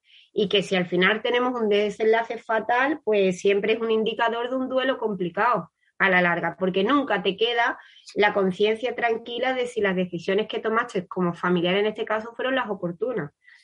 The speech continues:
porque el que tiene que decidir sobre su vida es el paciente siempre, ¿no?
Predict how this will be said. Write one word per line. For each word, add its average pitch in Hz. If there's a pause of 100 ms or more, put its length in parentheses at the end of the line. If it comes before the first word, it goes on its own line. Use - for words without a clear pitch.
(120)
porque 185
el 165
que 170
tiene 214
que 196
decidir 180
sobre 247
su 247
vida 269
es 294
el 208
paciente 190
siempre, 165 (640)
¿no? 214